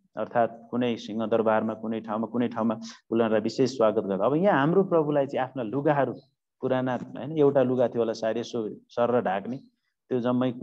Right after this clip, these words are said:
ओछ-, दे-, ओछ्याइदिएको ढा-, रुखका हाँगाहरू, यो प्रकारको एउटा स्वागत, एउटा साङ्केतिक, होइन, एउटा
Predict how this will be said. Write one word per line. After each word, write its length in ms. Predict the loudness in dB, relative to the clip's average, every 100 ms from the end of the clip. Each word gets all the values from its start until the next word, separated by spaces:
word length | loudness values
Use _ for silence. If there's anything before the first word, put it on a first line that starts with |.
| -4
ओछ-, 360 | -4 -4 -8
दे-, 360 | -6 -2 -2 -2 -6
ओछ्याइदिएको 680 | -4 2 2 2 0 0
ढा-, 220 | 0 0 -2
रुखका 300 | -2 -2 -2
हाँगाहरू, 340 | 0 0 0 -6 _ _ -4
यो 80 | -2
प्रकारको 500 | 0 2 2 2 0
एउटा 180 | 0 -2
स्वागत, 480 | -2 -2 0 -4
एउटा 140 | -2 -4
साङ्केतिक, 680 | -4 -8 -6 -6 -6 -6 -6
होइन, 140 | -6
एउटा 320 | -6 -2 -2